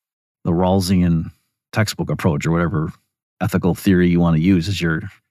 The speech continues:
lodestar. It's the first time I've used the word lodestar. I hope I used it right. Right. So that's part of what's going on here. And so I'm allowed to use the same type of considerations that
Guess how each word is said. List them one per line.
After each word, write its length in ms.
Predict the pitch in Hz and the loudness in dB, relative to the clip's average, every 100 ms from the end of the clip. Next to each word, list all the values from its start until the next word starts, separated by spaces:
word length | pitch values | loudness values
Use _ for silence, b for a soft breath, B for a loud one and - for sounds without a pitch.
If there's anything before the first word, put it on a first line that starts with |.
| _ _ _ _ 90 | _ _ _ _ -2
lodestar. 840 | 95 101 98 - - - - 113 _ _ _ _ _ _ _ | 2 4 2 -2 -4 -4 -8 -14 _ _ _ _ _ _ _
It's 80 | - | -10
the 80 | 78 | -4
first 220 | 87 - | -4 -2
time 100 | 82 | -2
I've 120 | 76 | -2
used 200 | 69 87 | -2 -2
the 80 | 76 | -2
word 220 | 82 73 | -2 -2
lodestar. 560 | 156 98 - - - - | 0 0 -2 -6 -8 -8
I 60 | |
hope 120 | 101 92 | -8 -4
I 40 | |
used 180 | 80 73 | -2 -2
it 60 | |
right. 280 | 73 90 - - _ _ _ _ _ _ - | -4 -4 -6 -14 _ _ _ _ _ _ -2
Right. 240 | 92 80 | 0 0
So 420 | - 120 101 78 B B _ _ _ _ _ - | 0 2 2 0 B B _ _ _ _ _ -2
that's 200 | 110 - | -2 -2
part 240 | - 117 | 0 0
of 40 | 92 | 0
what's 160 | 90 | 0
going 240 | - 92 107 | 2 4 4
on 200 | 98 95 | 4 2
here. 180 | 92 | 2
And 260 | 87 92 85 | 2 2 2
so 160 | 104 78 | 0 0
I'm 320 | 82 90 87 | 2 0 0
allowed 420 | 87 85 92 90 | 0 0 2 0
to 80 | 98 | 0
use 200 | 92 90 | 0 0
the 80 | 85 | -2
same 300 | - 95 85 | 0 0 0
type 240 | - 92 | 0 0
of 340 | 87 80 - - | 0 -2 -6 -8
considerations 1000 | - 95 - 90 101 117 101 87 85 92 85 | 0 2 2 0 2 2 2 2 2 2 2
that 240 | 82 | 0